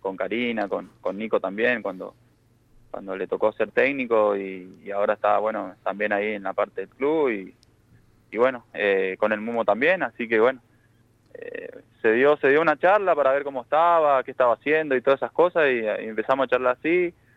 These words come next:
Eh, le había comentado por un, por mi hermano, porque bueno,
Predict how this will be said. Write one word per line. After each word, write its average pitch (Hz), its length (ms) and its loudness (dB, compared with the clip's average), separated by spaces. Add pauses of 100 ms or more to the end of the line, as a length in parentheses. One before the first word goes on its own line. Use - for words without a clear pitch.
(500)
Eh, - 680 -8
le - 80 -4
había 117 180 2
comentado 117 480 2
por 113 120 0
un, 107 260 -8
por 107 160 0
mi 107 60 -4
hermano, 131 360 0
porque 104 200 -4
bueno, 104 440 -4